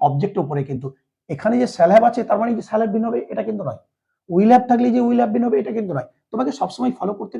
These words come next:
কি অবজেক্টটা, অবজেক্ট অনুসারে shall have been, will have been তোমাকে দিতে হবে। তাহলে this work, তার জন্য কি হয় আমরা দেখেছি shall will এর ভিডিও, তাহলে this work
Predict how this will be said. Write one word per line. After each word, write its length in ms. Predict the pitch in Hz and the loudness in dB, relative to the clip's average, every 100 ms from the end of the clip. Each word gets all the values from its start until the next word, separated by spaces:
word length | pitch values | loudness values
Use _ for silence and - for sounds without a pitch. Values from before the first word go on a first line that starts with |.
| 233 | -10
কি 60 | - - | -10 -6
অবজেক্টটা, 300 | 143 143 123 - _ - | -6 -6 -10 -18 _ 0
অবজেক্ট 340 | 196 185 269 285 202 | 0 2 -4 -6 -8
অনুসারে 300 | 214 208 233 - _ - | -6 -4 -6 -8 _ -6
shall 180 | 180 180 | -2 0
have 120 | 185 185 | 0 -2
been, 120 | 233 - | -8 -8
will 140 | 160 | -6
have 100 | 165 170 | -6 -6
been 100 | 180 | -10
তোমাকে 200 | 185 165 262 127 | -10 -10 -10 -8
দিতে 180 | 143 139 | -8 -8
হবে। 120 | 120 117 _ | -12 -12 _
তাহলে 160 | - 220 143 | -6 -2 0
this 140 | 185 165 | 0 -2
work, 140 | 123 - | -4 0
তার 100 | 165 | -2
জন্য 120 | 190 214 | 0 -4
কি 60 | 262 | -2
হয় 120 | 262 - _ _ - | -2 -2 _ _ -12
আমরা 180 | 175 170 160 - 127 | 2 4 4 0 -6
দেখেছি 280 | 165 233 226 | -4 -2 -2
shall 160 | - 208 | 2 2
will 120 | 214 214 | 4 2
এর 60 | 185 | 2
ভিডিও, 180 | 190 - - _ _ _ _ _ _ | 2 0 -4 _ _ _ _ _ _
তাহলে 180 | 185 175 165 135 135 | -2 -2 -6 -8 -4
this 180 | 202 - - _ _ _ - 175 | -4 -6 -18 _ _ _ -6 4
work 200 | 208 269 | 4 4